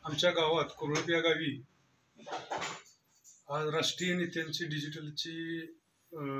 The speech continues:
फाडा-, फाडाफाडी केली. तर याच्या पाठीमागं जे आज आपल्या गावचे कुरळपवर सत्तांतर झालं, त्याचा पराभव पचनी न पडल्यामुळं, की अशी गैरकृत्य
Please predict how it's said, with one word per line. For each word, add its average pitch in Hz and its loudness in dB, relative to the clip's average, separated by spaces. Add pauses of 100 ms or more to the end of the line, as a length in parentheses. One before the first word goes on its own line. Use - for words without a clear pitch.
(680)
फाडा-, 139 0 (100)
फाडाफाडी 160 2
केली. 139 -4 (1300)
तर 165 0 (160)
याच्या 151 0
पाठीमागं 160 0 (420)
जे 151 -4
आज 147 2 (280)
आपल्या 151 -2
गावचे 151 -2 (420)
कुरळपवर 151 -2
सत्तांतर 151 -6
झालं, 135 -2 (1000)
त्याचा 147 -4
पराभव 151 2
पचनी 165 -4
न 165 -2
पडल्यामुळं, 147 0 (800)
की 170 -2
अशी 147 0
गैरकृत्य 170 -2